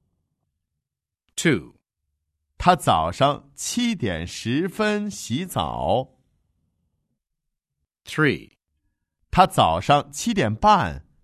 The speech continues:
Speaker 2: 吃早饭、喝咖啡。
Speaker 1: Four.
Speaker 2: 他早上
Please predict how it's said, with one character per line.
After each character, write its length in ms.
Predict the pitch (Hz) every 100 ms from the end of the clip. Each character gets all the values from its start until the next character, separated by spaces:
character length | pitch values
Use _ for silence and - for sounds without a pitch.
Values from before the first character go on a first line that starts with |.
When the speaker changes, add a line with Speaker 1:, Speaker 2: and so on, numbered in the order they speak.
| -
Speaker 2:
吃 340 | - 214 233
早 340 | 196 95 78 76
饭、 460 | - 170 107 85
喝 300 | - - 170
咖 260 | 165 - 175
啡。 520 | 165 185 185 190 190 _ _ _ _ _ _ _ _ _ _ _ _ _ _ _ _ _ _ -
Speaker 1:
Four. 460 | 143 95 - - _ _ _ _ _ _ _ -
Speaker 2:
他 120 | 185 202
早 340 | 135 82 101
上 340 | - 131 -